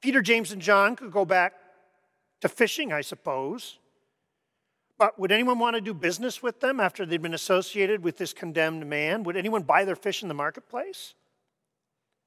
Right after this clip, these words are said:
And Matthew, what was he gonna do? He couldn't go back to tax collecting.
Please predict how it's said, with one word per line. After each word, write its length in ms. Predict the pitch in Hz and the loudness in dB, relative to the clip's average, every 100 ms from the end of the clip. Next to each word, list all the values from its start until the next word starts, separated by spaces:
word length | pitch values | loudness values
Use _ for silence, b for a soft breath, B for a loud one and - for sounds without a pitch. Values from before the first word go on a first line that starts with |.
| _ _ _ _ _ _ _ _ _ _ | _ _ _ _ _ _ _ _ _ _
And 160 | 190 196 | 2 6
Matthew, 520 | 262 339 - 240 180 - _ _ _ _ _ _ _ _ | 6 6 -4 -12 -12 -16 _ _ _ _ _ _ _ _
what 80 | 269 | -2
was 80 | 277 | 0
he 100 | 320 | 0
gonna 200 | 269 190 | 2 0
do? 180 | 139 110 _ _ _ _ _ _ _ _ _ _ _ _ _ _ _ _ | -2 -12 _ _ _ _ _ _ _ _ _ _ _ _ _ _ _ _
He 100 | - | -6
couldn't 200 | - 269 | 0 4
go 80 | 226 | 6
back 240 | 214 208 - | 6 4 0
to 80 | |
tax 460 | - - 180 247 - | -10 0 0 0 -8
collecting. 680 | - 269 151 - - 180 | 0 4 4 2 -12 -14